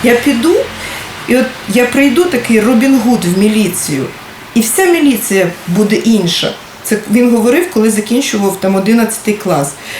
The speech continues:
Після чотирьох років там в академії чи після п'яти, там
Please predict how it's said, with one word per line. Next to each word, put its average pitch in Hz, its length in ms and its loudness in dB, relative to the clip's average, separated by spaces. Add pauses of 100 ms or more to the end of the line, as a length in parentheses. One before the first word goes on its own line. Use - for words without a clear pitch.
(180)
Після 226 260 -2
чотирьох 277 520 0
років 415 380 2 (720)
там 202 200 2 (280)
в 226 60 2
академії 185 640 2
чи - 140 -4
після 202 280 0
п'яти, 202 420 -2
там 175 160 -2